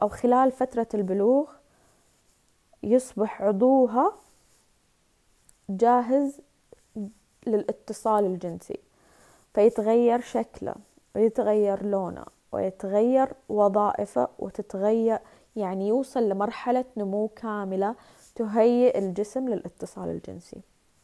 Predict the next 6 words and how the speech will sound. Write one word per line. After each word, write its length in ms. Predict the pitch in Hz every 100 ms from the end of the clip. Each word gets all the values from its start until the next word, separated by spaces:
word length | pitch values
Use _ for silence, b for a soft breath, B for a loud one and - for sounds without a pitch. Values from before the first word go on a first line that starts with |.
| _ _ _ b b b b b
طيب، 200 | - 233
وش 140 | 285 -
سبب 300 | - 214 190
الإسمرار؟ 600 | - - - 185 - - -
الإسمرار 560 | 233 - 269 269 269
هو 400 | 233 269 277 285